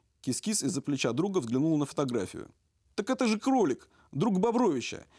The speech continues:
Я его ни с кем не спутаю". "Конечно, это не лучшая фотография, но тут есть характерная деталь". "Носок в красно-белую полоску", заметил Фуфу. "А такой носок есть только у этого кролика. Да и то один.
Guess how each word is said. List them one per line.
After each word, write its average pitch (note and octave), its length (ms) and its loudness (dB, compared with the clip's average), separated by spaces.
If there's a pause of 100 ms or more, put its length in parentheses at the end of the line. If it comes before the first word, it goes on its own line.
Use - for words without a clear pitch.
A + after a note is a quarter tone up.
(260)
Я D#3+ 160 2
его B3 140 2
ни C4+ 80 2
с - 80 0
кем A#3+ 160 2
не F3 60 4
спутаю". - 400 -6 (760)
"Конечно, F#3+ 400 0
это D3+ 220 2
не E3+ 220 0
лучшая B3 320 2
фотография, F#3 640 0 (300)
но F3+ 120 0
тут A3+ 360 -4
есть F#3+ 240 0
характерная G3 500 0
деталь". F3+ 380 -2 (720)
"Носок D#3+ 380 -2
в - 40 -12
красно-белую F#3+ 640 2
полоску", E3+ 420 0
заметил B2 360 -2
Фуфу. A2 360 -6 (160)
"А B2+ 120 -4
такой A3+ 260 0
носок A#3+ 300 0
есть G#3+ 160 -4
только G#3 220 -2
у G3+ 60 4
этого G3+ 240 2
кролика. A#2+ 480 -2 (240)
Да D3 200 -2
и A3 40 -2
то G3+ 200 2
один. B2+ 360 0